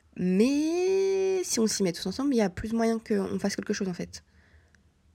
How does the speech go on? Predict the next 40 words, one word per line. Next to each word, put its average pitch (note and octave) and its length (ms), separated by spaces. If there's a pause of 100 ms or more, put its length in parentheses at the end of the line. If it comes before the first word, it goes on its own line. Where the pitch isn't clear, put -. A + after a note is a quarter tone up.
(300)
Et E3+ 100
je E3 100
sais A2 200
que D3 140
vous E3 160
allez D#3+ 120
me D#3+ 100
dire D#3 140
sûrement, « F3+ 460 (380)
Oui, D4 220
mais C#4+ 100
Salma, D4 580 (140)
comment B3+ 360
on B3 80
fait D#4 380 (400)
pour D4 380 (340)
contrer C4+ 560
cette A#3+ 260
censure ? » B3+ 500 (400)
Bah, F#3 120
je F3+ 120
pense A3 180
qu'on F3 540
doit E3+ 260
juste F3 220
pas F#3+ 160
laisser F3 200
s'abattre. F3 540 (960)
Je D#3 60
dis D3+ 120
ça F#3 140
alors F3+ 180
que F3 120
je E3+ 80
me D#3+ 60
suis - 180
laissée E3+ 180
abattre F3+ 300
pendant B3 180
deux C4 180